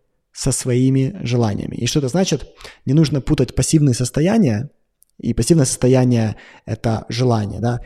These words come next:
Я мечтаю об этом, я мечтаю о том. И это пассивное состояние, где ты ничего особо не делаешь, ты ждешь, что это просто тебе принесут с завернутым подарком и просто тебе вручат. Да? «О, я мечтаю построить прекрасную семью. О, я мечтаю стать богатым».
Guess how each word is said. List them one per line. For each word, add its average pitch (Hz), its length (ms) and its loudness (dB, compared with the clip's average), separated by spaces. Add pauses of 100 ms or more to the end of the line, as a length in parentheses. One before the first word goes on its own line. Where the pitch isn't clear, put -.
(100)
Я 120 120 2
мечтаю 123 640 4 (120)
об 107 160 -4
этом, 104 280 -2
я 101 80 -4
мечтаю 117 640 -2
о 110 100 -6
том. 120 360 2 (200)
И - 60 -4
это 165 180 6
пассивное 165 340 4
состояние, 135 540 2 (220)
где 135 200 0
ты 196 160 2
ничего 160 340 4
особо 143 260 2
не 135 100 4
делаешь, 117 400 2
ты 117 120 -4
ждешь, 131 180 2
что 123 240 0 (160)
это 127 160 -2
просто 117 240 -2
тебе 127 260 2 (540)
принесут 165 640 4
с 135 300 -10
завернутым 123 680 2
подарком 135 520 0
и 110 60 0
просто 135 300 -4
тебе 120 200 -2
вручат. 101 500 -4 (600)
Да? 143 160 -6 (220)
«О, 196 240 8 (140)
я 156 100 4
мечтаю 156 320 4
построить 156 400 4
прекрасную 143 480 0
семью. 127 480 0
О, 143 100 2
я 127 100 4
мечтаю 131 260 -2
стать 127 180 -4
богатым». 117 460 -4